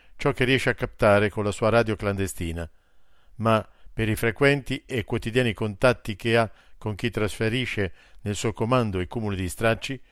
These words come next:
conosce molte delle cose che accadono all'interno stesso del lager. Ed è stato proprio da uno che lavora al crematorio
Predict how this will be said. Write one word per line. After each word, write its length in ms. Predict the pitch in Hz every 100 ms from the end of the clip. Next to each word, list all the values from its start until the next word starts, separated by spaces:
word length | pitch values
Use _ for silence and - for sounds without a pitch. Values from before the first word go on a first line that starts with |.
| _ - _ -
conosce 420 | - 131 156 - 131
molte 300 | 143 135 123
delle 200 | 117 123
cose 340 | 120 120 123
che 120 | 113
accadono 400 | 104 123 117 107
all'interno 520 | 110 120 95 117 113
stesso 500 | 117 - 95 - 98 - _
del 240 | - 117 98
lager. 420 | 82 82 82 76 - _ _ _ _ _ _ _ _ _ - -
Ed 160 | 120
è 60 | 135
stato 260 | 170 156
proprio 280 | 143 151 143
da 200 | 120 123
uno 280 | 143 135 135
che 100 | 120
lavora 300 | 113 113 117
al 80 | 110
crematorio 760 | - 110 110 - 98 92 92